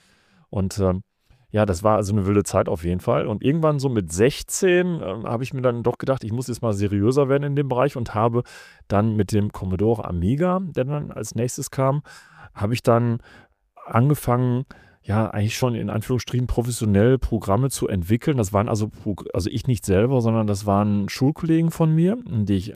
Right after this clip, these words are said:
angesprochen habe, weil ich gemerkt habe, dass die entsprechende Fähigkeiten haben, so die ersten Programme zu schreiben. Und ich war immer gut im Vermarkten und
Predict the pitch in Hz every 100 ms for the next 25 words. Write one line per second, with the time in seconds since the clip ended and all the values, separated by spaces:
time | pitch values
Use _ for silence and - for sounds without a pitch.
0 | - 120 170 - - 151 160 139 160 196
1 | 127 101 - - 101 107 - 143 113 -
2 | - 101 - 98 87 - 101 135 - 156
3 | 156 143 165 156 104 120 - 117 - -
4 | 90 147 - - 151 160 170 - - _
5 | _ _ - 120 - - 156 - 165 156
6 | 156 143 151 147 147 131 95 92 - 92
7 | 85 90 85